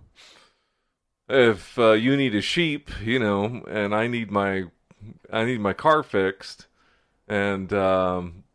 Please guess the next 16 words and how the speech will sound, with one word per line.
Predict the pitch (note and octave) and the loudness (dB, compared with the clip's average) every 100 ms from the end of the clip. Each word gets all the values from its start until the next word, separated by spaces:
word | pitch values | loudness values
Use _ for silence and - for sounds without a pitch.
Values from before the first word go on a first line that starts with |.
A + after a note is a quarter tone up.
| _ | _
you | C#3 B2 | -2 0
know, | F#2+ G2 G2+ - | 2 -2 -6 -6
but | G2 | -4
the | G2+ | -2
mechanic | G2+ C3 B2 A#2+ F#2+ - - _ _ - | -4 -2 0 2 0 -4 -14 _ _ -2
doesn't | A2+ A2+ G#2+ | 0 2 0
need | A2+ C#3+ | -2 -2
a | G#2+ | -2
sheep, | - F#2+ F2 - - _ _ _ | -4 -6 -8 -10 -18 _ _ _
<laughs> | _ _ - | _ _ -8
and, | A2 B2 G#2+ A2+ - - | -4 -2 -2 -6 -10 -2
uh, | A2+ G#2 F#2 - - | 0 0 -2 -6 0
I | G#2+ D3 | 4 6
don't | B2 G#2 | 4 4
have | C3+ B2+ | 4 4
one, | G#2 F#2+ F2+ G2+ | 2 2 0 -4